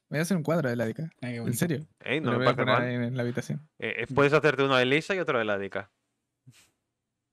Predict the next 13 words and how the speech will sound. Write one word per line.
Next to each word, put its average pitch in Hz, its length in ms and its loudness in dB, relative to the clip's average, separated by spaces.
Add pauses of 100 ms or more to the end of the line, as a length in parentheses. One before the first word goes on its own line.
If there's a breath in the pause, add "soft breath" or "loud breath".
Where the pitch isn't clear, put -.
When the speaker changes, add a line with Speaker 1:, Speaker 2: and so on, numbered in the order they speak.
(120)
Speaker 1:
El 156 80 0
de 156 60 2
Lisa 185 420 0
probablemente 147 380 -4
la 120 120 -4
haga 123 160 -4
también. 127 280 -6 (220)
Speaker 3:
Mm. 120 80 -10
Speaker 1:
Pasa 208 160 -2
que 349 80 0
no, 165 140 0
no 151 180 -2
sé. 160 460 -4